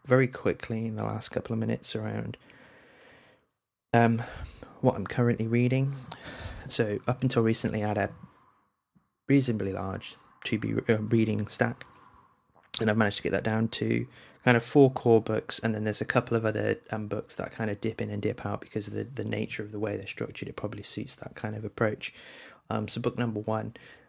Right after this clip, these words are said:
um, that I'm reading is, um, Principles by Ray Dalio, and the, um, the title of the book is The Giveaway. It's pretty much an exploration of his principles split into two key,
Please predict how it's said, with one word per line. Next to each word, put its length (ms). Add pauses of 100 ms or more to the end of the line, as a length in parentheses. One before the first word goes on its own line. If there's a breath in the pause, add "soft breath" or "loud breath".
um, 160
that 100
I'm 80
reading 340
is, 340 (120)
um, 120 (300)
Principles 680 (260)
by 140
Ray 200
Dalio, 460 (1040 soft breath)
and 280
the, 320
um, 260 (560 loud breath)
the 80
title 300
of 80
the 40
book 220
is 120
The 60
Giveaway. 540 (100)
It's 460 (140)
pretty 180
much 240
an 60
exploration 640
of 80
his 200
principles 640
split 320
into 160
two 220
key, 400